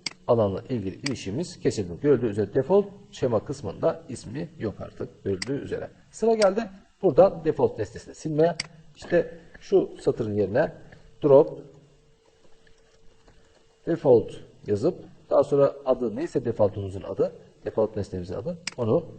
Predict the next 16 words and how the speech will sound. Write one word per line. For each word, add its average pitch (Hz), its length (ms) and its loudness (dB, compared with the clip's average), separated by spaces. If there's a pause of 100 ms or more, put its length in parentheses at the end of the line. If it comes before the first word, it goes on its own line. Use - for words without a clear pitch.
buraya 104 320 4 (340)
yazıyoruz. 110 540 -2 (140)
Bunun 107 140 -8
için 95 200 -8
de 127 60 2
hazır 127 580 0 (840)
alt - 220 2
tire 135 240 -2 (200)
adres 107 420 -2
dedim - 260 -6 (420)
ve - 40 -6 (100)
bu 160 40 -8
şekilde - 640 -2 (420)
çalıştırıyorum. - 520 -4 (840)
Execute 185 480 0
dedim 180 280 0